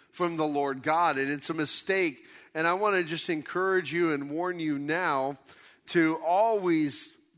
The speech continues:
give your dependence, uh, put your dependence upon God, and, uh, and never grow independent from God. You always want to be dependent upon the Lord God.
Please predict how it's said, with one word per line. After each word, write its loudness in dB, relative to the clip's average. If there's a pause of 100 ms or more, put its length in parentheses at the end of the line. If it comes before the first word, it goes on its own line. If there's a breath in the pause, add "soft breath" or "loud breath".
(140)
give 0
your 0 (140)
dependence, -2
uh, 0
put -4
your 0
dependence -4 (380 loud breath)
upon -2 (180)
God, 0 (440 loud breath)
and, -2
uh, 0 (100)
and -4
never 2
grow 0
independent -6
from -4
God. -6
You -2
always 0
want -2
to -6
be -4
dependent -6
upon -4
the -6
Lord -4
God. -2